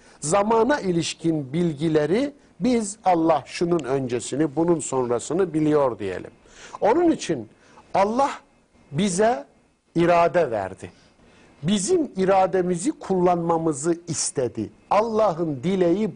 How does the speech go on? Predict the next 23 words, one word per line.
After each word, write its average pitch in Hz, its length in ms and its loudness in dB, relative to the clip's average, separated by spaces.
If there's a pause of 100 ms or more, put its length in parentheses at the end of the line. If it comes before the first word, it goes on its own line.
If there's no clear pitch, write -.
bu. 175 220 0 (560)
Anlatabiliyor 208 720 2
muyum? 277 300 -2 (380)
Onun 320 280 4
için 233 360 0
de 147 200 2 (420)
yani, 226 500 2 (420)
"Ya 254 240 6
Rabbi 190 380 2
sen 226 380 0
biliyordun, 240 800 2 (400)
o 233 120 2
zaman 302 440 0 (180)
bizi 220 560 -4 (340)
figüran 302 500 2
olarak 147 500 2
mı, 123 220 -2 (140)
yani 175 260 2
konu 262 280 2
mankeni 180 480 2
olarak 139 460 2
mı 123 180 -2 (280)
kullandın?" 202 720 2